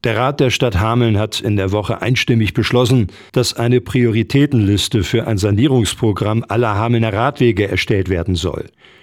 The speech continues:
Diese Maßnahmen sollen dafür sorgen, dass die Radwege auch gesondert von den Straßen betrachtet werden,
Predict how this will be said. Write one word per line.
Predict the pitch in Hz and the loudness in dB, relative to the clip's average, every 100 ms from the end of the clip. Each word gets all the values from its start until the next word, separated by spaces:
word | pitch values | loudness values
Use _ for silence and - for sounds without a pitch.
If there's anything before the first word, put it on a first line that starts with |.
| - | -6
Diese | 117 127 | 0 2
Maßnahmen | 117 131 139 135 135 | 2 2 0 2 2
sollen | 123 120 | 2 2
dafür | 117 131 143 | 2 0 2
sorgen, | 113 101 101 113 170 | 2 2 0 0 -2
dass | 151 127 | -2 -2
die | 131 | -4
Radwege | 95 107 113 113 113 107 107 95 | -2 -2 -2 -2 0 -2 -2 -2
auch | 107 - | -4 -4
gesondert | - 104 104 143 123 - | -4 -2 0 0 0 -2
von | 110 | -4
den | 95 87 | -2 -2
Straßen | - 101 101 - 95 | -4 -6 -4 -4 -4
betrachtet | 92 - 104 - 101 | -4 -6 -6 -4 -2
werden, | 110 110 113 | -2 0 -2